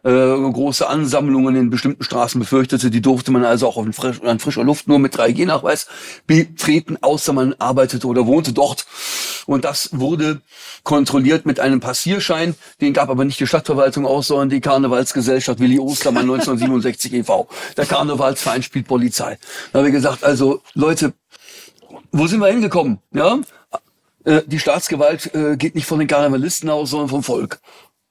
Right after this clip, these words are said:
Ja? Wie es dazu kommen konnte, da-,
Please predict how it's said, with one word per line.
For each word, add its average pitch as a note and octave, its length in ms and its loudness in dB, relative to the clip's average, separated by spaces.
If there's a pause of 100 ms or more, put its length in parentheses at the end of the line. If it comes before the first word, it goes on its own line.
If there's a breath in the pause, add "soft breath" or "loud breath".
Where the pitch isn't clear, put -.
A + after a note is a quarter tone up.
(340)
Ja? E3 200 4 (680 loud breath)
Wie D3 120 0
es E3 100 0
dazu - 220 -4
kommen A#3 280 0
konnte, G2 320 -6 (1000 soft breath)
da-, B2+ 200 2